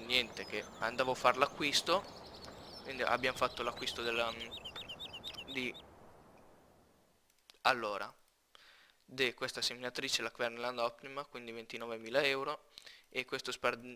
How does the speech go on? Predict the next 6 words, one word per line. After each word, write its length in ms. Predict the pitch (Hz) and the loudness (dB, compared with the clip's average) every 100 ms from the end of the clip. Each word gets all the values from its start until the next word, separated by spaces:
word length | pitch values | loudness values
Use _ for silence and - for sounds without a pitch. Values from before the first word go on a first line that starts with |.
| - _ | -18 _
spandifertilizzante 1040 | - - 131 135 123 127 - 127 131 123 117 | -20 -8 -4 -4 -4 -4 -4 -2 0 0 2
della 160 | 123 127 | 2 2
Bredal 360 | 117 120 120 | 0 -4 -4
per 160 | - 110 | -6 -8
ventottomila 640 | 110 104 104 101 92 64 50 | -8 -10 -10 -8 -2 -2 -2
euro. 280 | 50 - | -8 -14